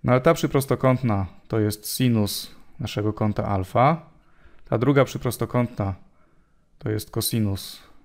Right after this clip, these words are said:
kąta alfa. No i teraz jak mam kwadraty, no to w zasadzie ta wartość bezwzględna jest napisana niepotrzebnie, no bo niezależnie od tego, czy wstawię tutaj liczbę dodatnią, czy ujemną, jak ją podniosę do kwadratu,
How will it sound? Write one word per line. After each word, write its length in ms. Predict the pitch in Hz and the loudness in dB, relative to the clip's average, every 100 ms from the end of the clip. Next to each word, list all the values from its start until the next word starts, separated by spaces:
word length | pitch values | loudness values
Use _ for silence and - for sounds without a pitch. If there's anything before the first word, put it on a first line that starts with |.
| - | -16
kąta 360 | - 104 - - | -6 -4 -4 -4
alfa. 500 | 98 92 - 127 175 - - - - - - - - - - - - _ - - _ _ _ _ _ _ _ _ _ - | -4 -4 0 2 0 -4 -18 -20 -20 -20 -20 -20 -20 -20 -20 -20 -20 _ -20 -20 _ _ _ _ _ _ _ _ _ 2
No 60 | 131 | 6
i 40 | |
teraz 200 | 147 180 | 8 6
jak 80 | 175 | 6
mam 140 | 143 | 4
kwadraty, 760 | - 135 120 180 202 202 110 127 147 - - - _ - | 4 4 6 8 6 4 2 2 -2 -12 -20 -20 _ -4
no 80 | 127 | 0
to 100 | 147 | 2
w 40 | |
zasadzie 520 | 147 170 151 160 156 - - _ - | 4 4 6 6 4 0 -14 _ -2
ta 120 | 135 | 4
wartość 380 | 151 160 165 139 | 4 4 2 4
bezwzględna 500 | 147 135 135 156 160 | 2 2 2 2 2
jest 120 | 156 | 0
napisana 240 | 156 160 | 0 2
niepotrzebnie, 720 | 156 156 151 - 160 110 90 92 - | 2 0 0 4 6 6 0 -4 -6
no 80 | 101 | 2
bo 300 | 127 127 131 - - - | 4 4 0 -18 -18 -2
niezależnie 260 | 123 135 | 2 4
od 60 | 156 | 4
tego, 180 | 143 135 | 4 2
czy 120 | 135 | 0
wstawię 280 | - 139 139 | 2 4 4
tutaj 160 | 139 | 4
liczbę 220 | 131 127 123 | 2 4 4
dodatnią, 360 | 123 139 147 | 6 4 2
czy 120 | 131 | 0
ujemną, 300 | 139 143 131 | 4 4 4
jak 140 | 113 110 | 2 0
ją 100 | 110 | 0
podniosę 320 | 123 147 151 | 0 0 2
do 80 | 131 | 0
kwadratu, 720 | - 113 156 139 110 131 165 | 2 6 8 6 4 -2 -2